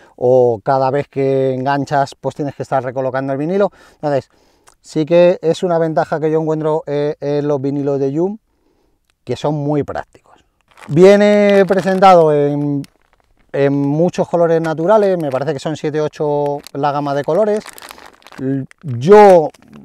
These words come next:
pues los pido siempre, eh, en un Pro Pack porque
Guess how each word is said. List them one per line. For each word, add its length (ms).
pues 360
los 180
pido 240
siempre, 560
eh, 480
en 140
un 100
Pro 180
Pack 300
porque 540